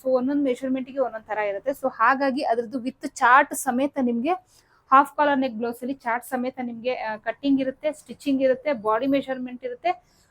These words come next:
with ಚಾರ್ಟ್ ಇರುತ್ತೆ. ಬಹಳ ಇಂಪಾರ್ಟೆಂಟ್ ಚಾರ್ಟ್ ಇದು. ಯಾವುದೇ ಮೆಜರ್ಮೆಂಟ್ ಬಂದ್ರು ನೀವು ಆರಾಮಾಗಿ ಹಾಫ್ ಕಾಲರ್ ನೆಕ್ ಬ್ಲೌಸ್ ನ ಕಟಿಂಗ್ ಮಾಡಿ ಸ್ಟಿಚಿಂಗ್ ಮಾಡ್ಬೋದು. So ಅದೇ ತರನೇ ಫುಲ್ ಕಾಲರ್ ನೆಕ್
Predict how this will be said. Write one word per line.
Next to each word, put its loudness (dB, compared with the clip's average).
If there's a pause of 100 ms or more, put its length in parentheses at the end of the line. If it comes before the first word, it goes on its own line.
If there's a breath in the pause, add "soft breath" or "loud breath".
(140)
with 0
ಚಾರ್ಟ್ 6
ಇರುತ್ತೆ. -2
ಬಹಳ 4
ಇಂಪಾರ್ಟೆಂಟ್ 0
ಚಾರ್ಟ್ -4
ಇದು. -6
ಯಾವುದೇ 0
ಮೆಜರ್ಮೆಂಟ್ -2
ಬಂದ್ರು -6
ನೀವು 0
ಆರಾಮಾಗಿ 0
ಹಾಫ್ 0
ಕಾಲರ್ 2
ನೆಕ್ -6
ಬ್ಲೌಸ್ -6
ನ -4 (120)
ಕಟಿಂಗ್ -6
ಮಾಡಿ -4
ಸ್ಟಿಚಿಂಗ್ -10
ಮಾಡ್ಬೋದು. -10 (640 soft breath)
So 4
ಅದೇ 8
ತರನೇ 4 (300)
ಫುಲ್ 8
ಕಾಲರ್ 6
ನೆಕ್ 2